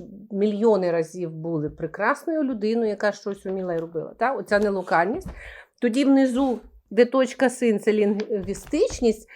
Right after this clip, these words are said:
це те, як ви висловлюєтеся, як ви внутрі самого себе теж говорите про своє життя. У вас же є своя думка. Як ви формулюєте, можна назвати страшне,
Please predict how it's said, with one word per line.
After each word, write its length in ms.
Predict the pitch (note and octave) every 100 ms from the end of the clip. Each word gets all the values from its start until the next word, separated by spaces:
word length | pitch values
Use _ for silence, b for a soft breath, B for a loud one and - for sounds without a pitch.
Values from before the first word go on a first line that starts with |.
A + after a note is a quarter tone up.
| B B -
це 560 | - - A#3+ B3+ C4 B3 - _ _ _ _ -
те, 140 | C4
як 180 | B3+ B3
ви 80 | B3+
висловлюєтеся, 1040 | B3+ - C4+ C4+ G#3 E3 D3+ D#3 D3+ E3 - B B
як 400 | F3+ A#3+ B3 A#3
ви 320 | F#3 A#3+ E4+
внутрі 380 | C#4 A#3+ A#3+ B3
самого 480 | B3 A#3 A#3+ A3+ A3+
себе 340 | - G#3 E4+
теж 360 | F4+ C4 C4+ G#3+
говорите 960 | F#3 F#3 F#3 A#3 G4+ G4 - E3+ - _ _ _ _ _ _ -
про 120 | G#3
своє 320 | G#3 G#3+ A3+
життя. 360 | A#3+ A#3 A#3 D#3
У 40 |
вас 120 | D#3+ G3
же 80 |
є 140 | A#3 A#4
своя 220 | - A#3
думка. 400 | F#3 E3 C3+ C#3+
Як 320 | A3 B3 C4 A3+
ви 80 |
формулюєте, 1040 | A3+ - A3+ A3 G#3 A#3+ G4+ F4 A3 E3 D3+ B B B B -
можна 440 | G#3 B3+ C4 B3
назвати 760 | A3+ A3 A3+ A3+ A3+ A3 G3+ G#3+ _ _ _ _ _ _ _
страшне, 760 | - - G3 - G3 G#3+ C#4+